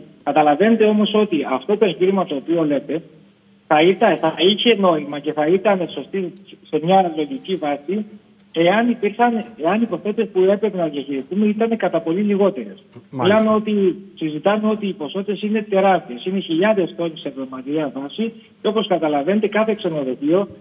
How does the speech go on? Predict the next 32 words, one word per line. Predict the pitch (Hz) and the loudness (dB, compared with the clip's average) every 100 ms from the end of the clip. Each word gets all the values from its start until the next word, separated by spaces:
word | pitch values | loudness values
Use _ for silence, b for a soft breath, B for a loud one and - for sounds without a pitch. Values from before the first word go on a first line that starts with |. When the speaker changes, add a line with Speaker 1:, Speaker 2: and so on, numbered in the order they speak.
| - - | -20 -6
Speaker 1:
δεν | 180 254 | 0 2
έχει | 277 - 233 | 2 0 -4
την | 185 | -2
πολυτέλεια | 165 160 151 165 160 156 123 - _ - | -2 -2 -2 -2 0 -2 -4 -14 _ 0
να | 160 | 0
πάρει | 160 165 160 143 - | 4 2 2 -2 -6
με | 160 160 165 | -10 -8 -8
πολύ | 160 175 | -2 -2
μεγάλη | 160 143 151 135 | -2 -2 -4 -4
ποσότητα. | 127 - 240 254 196 - | -8 -8 -10 -6 -4 -4
Όλα | - 233 180 | 0 0 0
τα | 160 | -2
ξενοδοχεία | 156 151 247 240 | -6 -6 -4 -2
παίρνουν, | 226 226 240 | -2 0 0
ε, | 240 - - _ 359 185 185 | 0 -6 -20 _ -4 -4 -2
από | - 165 165 | -2 -2 -2
πεντακόσια | 165 170 160 143 214 226 247 226 | -4 -2 -4 -4 -4 -2 0 0
μέχρι | 208 214 202 | 0 -2 -4
εξακόσια | - 147 196 220 233 | -6 -8 -6 -4 -4
κιλά. | 202 220 214 - - _ _ _ - | -2 -2 -2 -4 -20 _ _ _ -8
Καταλαβαίνετε | 151 160 156 175 233 233 226 | -2 0 2 2 4 4 2
ότι | 226 240 | 0 0
υπάρχει | 233 226 269 262 - | -2 0 2 2 0
ένα | 214 196 | -2 0
διαχειριστικό | 160 151 147 - 156 196 185 | -2 -6 -10 -10 -8 -4 -2
κόστος | 170 180 254 240 b b b | -4 -4 -6 -8 b b b
και | 220 | 0
γι' | 202 190 | 2 4
αυτό | 190 277 | 2 2
ακριβώς | 277 196 202 233 | 0 0 -2 -2
είναι | 254 | -2
απαραίτητη | 254 185 175 208 240 - 262 | -4 -2 -4 -4 -6 -4 -6